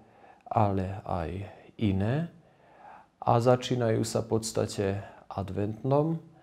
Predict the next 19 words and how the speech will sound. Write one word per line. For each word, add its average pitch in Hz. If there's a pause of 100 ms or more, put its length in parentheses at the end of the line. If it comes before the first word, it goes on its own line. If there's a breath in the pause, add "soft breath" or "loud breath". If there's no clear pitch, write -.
(540 loud breath)
A 127
do 131
bezslávnostnej 156
polovice, 135
e, 120
tu 113
patria 120
v 113
podstate 113
najviac 117
nedele, 117
e, -
po 135
Svätej -
Trojici, 139 (160)
ďalšom 110
sviatku, 160 (640 loud breath)
keď 123
máme, 120